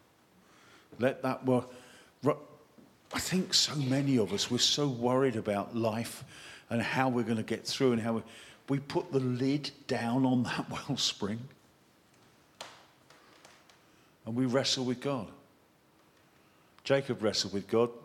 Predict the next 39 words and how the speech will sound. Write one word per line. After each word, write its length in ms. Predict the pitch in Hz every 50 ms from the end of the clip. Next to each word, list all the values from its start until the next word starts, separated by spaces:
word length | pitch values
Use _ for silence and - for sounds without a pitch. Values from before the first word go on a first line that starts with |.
| -
and 160 | 110 120 117
God 240 | - - 120 120 -
needed 240 | 131 123 113 113 107
to 60 | - -
dislocate 500 | - 120 - - - - - 117 113 -
his 140 | - -
hip 320 | - - 127 107 101 - - - - - _ _ - - - _ - - - - _ -
to 80 | - 110
get 160 | 110 120 117
him 80 | 117 107
to 100 | 110 117
listen. 340 | 123 131 120 - - 107 90 85 - - _ _ - - - - - - - _ -
Now, 120 | 117 117
I 60 | 120
don't 200 | 117 131 127 127
think, 220 | - - 123 117 - - - - - - - - - _ - - - _ _ _ _ -
please 220 | - 143 139 127
pray 200 | - - 139 135
for 140 | 123 - 123
your 120 | 127 120
leaders 320 | 120 127 131 120 110 104 92
at 80 | 101
the 60 | 95 104
moment. 360 | 95 101 104 101 107 110 - - - - _ _ _ _ _ _ _ _ _ - 110 -
I 60 | 110
think 220 | - - 120 107
nearly 260 | 131 120 113 110 113 - - - -
everybody 640 | 139 135 120 - - 113 101 87 87 87 92 87 87
is, 360 | 90 - - - - - - -
is 120 | 117 101 -
suffering 640 | - - - - 131 123 120 - - 117 104 95
with 120 | 98 101
something 380 | - - 117 98 92 - 107 95
physically 520 | - - 117 101 98 98 - - 98 87 85 - - _ - - - - - - _ _ _ _ _ _ -
quite 300 | - - 120 110 101 -
bad. 260 | - 104 92 92 80 - - - - - _ _ _ _ _ _ _ _ _ _ _ _ _ _ _ _ _ _ _
Or 140 | - 127 120
at 80 | 113 95
least 420 | 113 113 104 - - - - -